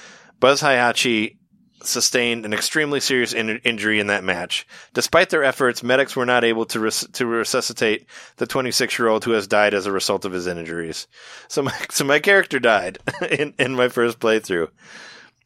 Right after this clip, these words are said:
And I guess you have to, um, you have to retire if you want to start a new career mode. I found that out later from, 'cause I've been following the,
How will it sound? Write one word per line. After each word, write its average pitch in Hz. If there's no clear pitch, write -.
And 123
I 139
guess 160
you 151
have 139
to, 139
um, 95
you 123
have 147
to 160
retire 120
if 117
you 113
want 110
to 104
start 110
a 104
new 104
career 95
mode. 107
I 101
found 104
that 101
out 95
later 95
from, 90
'cause 135
I've 151
been 147
following 120
the, 95